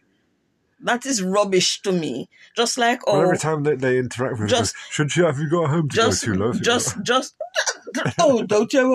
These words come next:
Speaker 1: home to go home, love?" That's, that's what you do.
Speaker 2: Well, that's, that's what they s-,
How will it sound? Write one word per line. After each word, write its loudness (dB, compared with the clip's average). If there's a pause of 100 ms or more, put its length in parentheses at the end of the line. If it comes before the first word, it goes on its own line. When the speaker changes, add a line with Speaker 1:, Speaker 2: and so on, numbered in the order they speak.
(120)
Speaker 1:
home 2
to -2
go 2
home, 2
love?" 2
That's, 0
that's 0
what -2
you 0 (180)
do. -2 (380)
Speaker 2:
Well, -8
that's, -6 (260)
that's -2
what -8
they -2
s-, -12